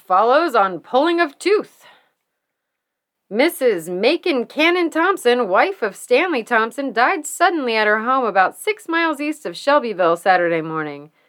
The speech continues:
She came to town Friday and had a tooth extracted and was in her usual good health when she returned home, except the gum bled quite freely. But her husband finally succeeded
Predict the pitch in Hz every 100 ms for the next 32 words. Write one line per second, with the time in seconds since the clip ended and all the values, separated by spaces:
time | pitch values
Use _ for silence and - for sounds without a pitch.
0 | _ _ - 220 - 269 294 277 277 285
1 | 269 - 285 339 302 254 254 269 240 208
2 | - 381 403 254 - 208 190 196 - 247
3 | 339 _ _ _ _ 339 370 370 370 392
4 | 370 277 320 359 294 277 254 254 262 254
5 | 339 294 302 277 277 277 277 277 302 277
6 | 320 415 190 170 180 - - 262 - 240
7 | 214 277 349 415 220 220 220 226 _ 247
8 | 285 - - 370 269 170 147 165 _ _
9 | _ _ _ _ _ _ _ _ 180 233
10 | 247 214 247 240 262 302 311 403 427 -
11 | 262 277 359 392 415 - 240 208 196 214
12 | 262